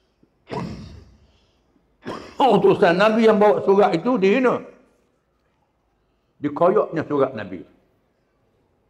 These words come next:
Raja Parsi. Ganas. Ha, dikoyok surat Nabi, lalu Nabi bersabda, akan dikoyok kerajaan dia.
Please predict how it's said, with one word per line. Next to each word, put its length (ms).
Raja 160
Parsi. 400
Ganas. 560
Ha, 160
dikoyok 560
surat 240
Nabi, 320
lalu 160
Nabi 320
bersabda, 400
akan 240
dikoyok 560
kerajaan 400
dia. 160